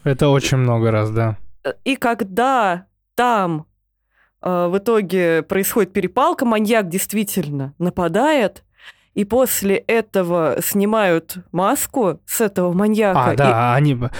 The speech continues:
Speaker 1: они убили его, под-, они его подрезали, снимают маску
Speaker 2: Да.
Speaker 1: и об-, а, понимают, что это Дак. Не дагестанец, а? <laughs>
Speaker 2: Да, не дагестанец. Это чувак, который, э,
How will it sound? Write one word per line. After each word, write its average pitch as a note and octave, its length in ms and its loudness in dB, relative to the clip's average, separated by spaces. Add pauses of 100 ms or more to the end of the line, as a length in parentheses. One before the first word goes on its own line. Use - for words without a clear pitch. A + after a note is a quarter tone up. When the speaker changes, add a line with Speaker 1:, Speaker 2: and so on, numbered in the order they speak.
Speaker 1:
они C#3 280 2
убили C#3+ 320 2
его, G#2+ 200 0
под-, C3+ 280 0
они C#3 200 4
его A#2 120 2
подрезали, A#2+ 640 0
снимают B2 480 0
маску E3+ 400 0
Speaker 2:
Да. G3+ 500 0 (140)
Speaker 1:
и D3 160 2
об-, C3 240 0
а, - 360 -8
понимают, C3+ 440 2
что - 200 0
это D3 200 0
Дак. A#2+ 500 -2 (200)
Не B2+ 120 2
дагестанец, C3 680 0
а? B2+ 160 0 (360)
<laughs> - 360 -10
Speaker 2:
Да, A3 200 2
не A3+ 140 2
дагестанец. B3 760 0
Это A#3+ 560 0
чувак, A3+ 420 -2
который, B3+ 680 0 (300)
э, G3+ 800 2